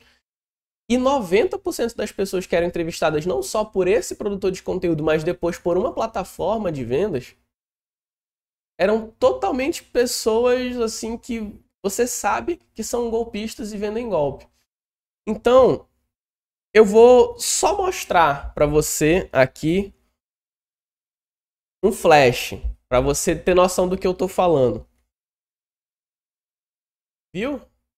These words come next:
Boa. Essa é a plataforma que eu tô falando. Basicamente, se você faz ali um milhão de reais em faturamento, ela te chama pra esse podcast, dá uma experiência ali em Floripa,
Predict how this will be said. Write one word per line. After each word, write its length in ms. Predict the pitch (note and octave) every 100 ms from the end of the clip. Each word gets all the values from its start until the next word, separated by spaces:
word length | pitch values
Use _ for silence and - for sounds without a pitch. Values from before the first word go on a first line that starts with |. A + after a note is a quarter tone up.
| _ _ _ -
Boa. 400 | C3+ A#2 - - _ _
Essa 280 | A3+ - -
é 20 |
a 20 |
plataforma 640 | - C4 C4 B3 A#3 A#3 A3+
que 60 |
eu 80 | G#3+
tô 140 | G#3+
falando. 520 | G3+ G#3+ F#3 C3+ A#2+ - _ - _ _ _ _ F#3+
Basicamente, 520 | C4 - A#3+ A3 A#3
se 100 | G3+
você 280 | F#3+ G3 F#3+
faz 280 | F3+ E3+
ali 300 | F3 D#3+ D#3 -
um 100 | B3+
milhão 380 | C4+ G3 F#3+
de 100 | F3
reais 380 | E3 C#3+ C3+ C#3
em 80 | C3+
faturamento, 760 | - A#2+ C3 C#3+ C#3+ D#3 G#3+
ela 120 | D#3+ E3
te 100 | -
chama 240 | E3+ F3
pra 100 | E3
esse 120 | E3
podcast, 680 | - D3 - - B2+ C#3+ C3
dá 100 | A2
uma 120 | A#2+
experiência 800 | A#2 - C3+ B2 C3 D#3+ D3+ C3+
ali 140 | B2+
em 120 | C3 C3+
Floripa, 800 | C#3 C3 A#2 C#3 D#3 C#3+ C3